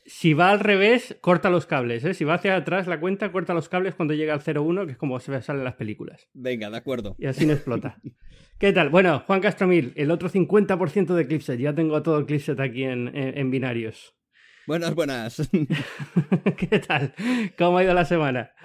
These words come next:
Speaker 2: Bueno, ha sido una semana relativamente tranquila porque por primera vez en muchos años, como ya había habido una pre-brief de, del S ocho,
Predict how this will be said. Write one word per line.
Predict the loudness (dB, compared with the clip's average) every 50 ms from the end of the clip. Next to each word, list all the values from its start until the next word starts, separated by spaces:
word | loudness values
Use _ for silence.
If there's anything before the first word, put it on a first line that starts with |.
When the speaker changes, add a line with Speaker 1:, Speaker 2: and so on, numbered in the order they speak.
| -18 -18 -18 -20 -20 -20 -20 -20 _ _
Speaker 2:
Bueno, | -4 -2 0 0
ha | -2 0
sido | 0 0 0 0 -2
una | -2 -2 -4 -6
semana | -6 -8 -8 -6 -6 -6 -6 -6 -6
relativamente | -6 -8 -8 -8 -8 -8 -6 -6 -6
tranquila | -6 -6 -8 -8 -6 -6 -8 -6
porque | -6 -6 -8 -6 -6 -6 -6
por | -6 -6 -6 -4 -2 -2 -4 -4 -6
primera | -8 -8 -8 -6 -6 -6
vez | -6 -6 -6 -4
en | -4 -4
muchos | -4 -4 -4 -4 -6 -4 -4
años, | -4 -4 -4 -6 -8 -10 -12 -16 -20 _ _
como | _ -8 -6 -6 -6 -6 -6 -6 -6 -6
ya | -6 -6 -6 -4
había | -4 -2 -2 -2
habido | -2 -4 -4 -4 -4
una | -4 -4 -4 -4 -6 -6 -6 -6 -6 -8 -8 -10 -12 _ _
pre-brief | -6 -4 -4 -4 -4 -4 -4 -4 -4 -4 -6 -8 -10 -8
de, | -6 -4 -4 -2 -2 -2 0 0 0 0 0 0 0 -2 -4 -6 -8
del | -6 -6 -4 -4 -4 -4 -4 -6
S | -6 -6 -4 -4 -4
ocho, | -4 -4 -4 -4 -4 -4